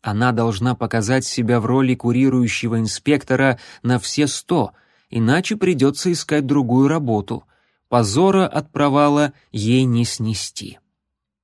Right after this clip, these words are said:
Реми Ингмари из рода снежных эльфов,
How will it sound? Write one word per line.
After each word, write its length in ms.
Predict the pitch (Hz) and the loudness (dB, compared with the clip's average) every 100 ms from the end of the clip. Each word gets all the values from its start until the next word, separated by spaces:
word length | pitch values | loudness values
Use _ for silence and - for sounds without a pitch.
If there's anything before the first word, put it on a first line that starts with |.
| _ _ _ _ _ | _ _ _ _ _
Реми 640 | 110 117 120 131 196 220 - | -4 0 2 4 2 0 -2
Ингмари 880 | - 190 170 135 127 110 104 151 - _ _ _ | 0 2 4 4 4 2 0 -2 -4 _ _ _
из 200 | - 123 | 0 2
рода 260 | 143 190 170 | 4 4 4
снежных 580 | - 156 151 123 123 - | 2 0 0 2 0 0
эльфов, 640 | - 113 101 - 165 - | -4 -2 -2 -4 -6 -6